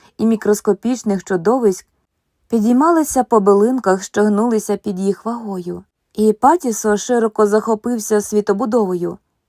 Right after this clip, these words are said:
але він зовсім вибився з сил і сів на траву. Тут він відчув голод, але так і остовпів, зазирнувши в мішок.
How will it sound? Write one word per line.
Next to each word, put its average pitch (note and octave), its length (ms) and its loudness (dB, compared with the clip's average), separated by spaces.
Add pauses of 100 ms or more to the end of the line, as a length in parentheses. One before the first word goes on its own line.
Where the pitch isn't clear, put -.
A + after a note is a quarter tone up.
(120)
але G#3 280 4
він G3+ 180 0
зовсім G3 640 0
вибився F#3 600 0
з F3 40 -6
сил B3+ 400 -6 (540)
і F#3+ 180 -2
сів G3+ 400 -4 (140)
на F#3 140 -8
траву. G3 520 -10 (1300)
Тут D#4+ 280 2
він B3+ 360 0
відчув G3 440 0
голод, F#3 520 -8 (380)
але A3 220 4
так G#3+ 340 0
і G#3+ 100 6
остовпів, G3 680 -2 (260)
зазирнувши G#3 720 2
в A3 40 -2
мішок. G#3 640 -8